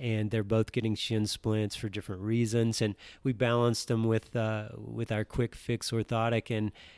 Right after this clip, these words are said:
and, uh, and they put on some of our shoes, and their gait changed tremendously, just running up and down the sidewalk. So that right there, that gives me, that's my daily work. If I can do that and help folks,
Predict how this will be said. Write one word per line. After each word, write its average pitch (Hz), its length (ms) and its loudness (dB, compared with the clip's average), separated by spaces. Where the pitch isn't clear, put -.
and, 104 320 -4
uh, 110 360 -2
and 113 380 -6
they 113 140 -4
put 120 200 -4
on 110 160 0
some 120 140 -4
of 113 140 0
our 110 100 6
shoes, 120 560 0
and 113 220 0
their 131 200 2
gait 135 520 2
changed 113 480 -2
tremendously, 101 840 -4
just - 280 0
running 117 260 0
up 110 140 0
and 107 100 0
down 104 180 0
the 95 60 -2
sidewalk. 107 540 -2
So 139 140 2
that 214 340 4
right 170 240 4
there, 196 340 2
that 156 320 -2
gives 147 320 2
me, 135 360 2
that's 165 260 0
my 147 220 2
daily 131 400 2
work. 123 320 2
If - 100 -2
I 170 100 2
can 175 200 0
do 156 180 2
that 143 320 0
and 113 140 -8
help 117 260 -6
folks, 120 540 0